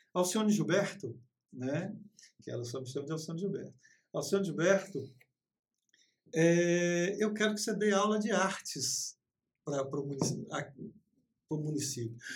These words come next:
Aí eu fiquei, "Caramba!" Eu tinha dezoito anos, eu acho, brother. Eu digo,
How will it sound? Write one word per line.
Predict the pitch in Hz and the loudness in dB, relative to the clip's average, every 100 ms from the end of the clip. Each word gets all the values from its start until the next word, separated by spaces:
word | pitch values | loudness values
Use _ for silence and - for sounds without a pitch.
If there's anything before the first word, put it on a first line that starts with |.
| - 151 147 - - - - | -10 -8 -8 -10 -14 -20 -12
Aí | 180 | -6
eu | 208 | -4
fiquei, | 208 - 214 | -6 -4 -6
"Caramba!" | 214 226 226 202 202 254 254 208 151 - - _ _ _ _ _ - | -4 -4 -2 0 2 4 6 4 2 0 -10 _ _ _ _ _ -8
Eu | 233 208 | 2 2
tinha | 208 - 269 403 | 2 -2 0 0
dezoito | 349 254 156 185 311 - 131 | -2 -4 -2 0 -2 -2 -2
anos, | 127 139 113 | -2 -2 -4
eu | 110 - | -8 -12
acho, | - - - | -14 -16 -14
brother. | 110 - | -12 -10
Eu | 160 | -10
digo, | 160 190 | -10 -12